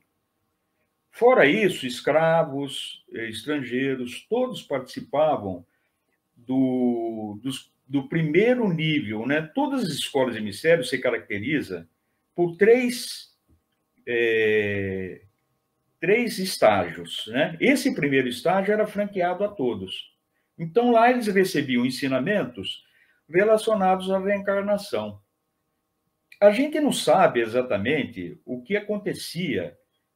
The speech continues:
nos níveis superiores, porque as escolas de mistério eram pautadas pelo segredo, né? E, e pelo silêncio, obediência, né? E, portanto, o segredo. Então,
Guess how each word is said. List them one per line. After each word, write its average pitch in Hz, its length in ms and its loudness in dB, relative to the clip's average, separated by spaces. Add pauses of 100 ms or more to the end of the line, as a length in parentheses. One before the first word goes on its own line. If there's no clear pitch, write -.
(140)
nos 123 300 -6
níveis 135 480 -2
superiores, 151 760 0
porque 156 640 -4
as 160 200 0
escolas 175 400 -4
de 143 80 -6
mistério 127 760 -2 (380)
eram 131 280 0
pautadas 160 720 0
pelo 160 340 -6
segredo, 120 760 0
né? 131 220 -6 (360)
E, 120 220 -14 (140)
e 107 500 -6
pelo 120 240 -2
silêncio, 170 880 -2
obediência, 139 1040 -4 (320)
né? 143 300 -6 (520)
E, 110 720 -6
portanto, 127 560 -2
o 135 80 -4
segredo. 131 680 2
Então, 196 460 2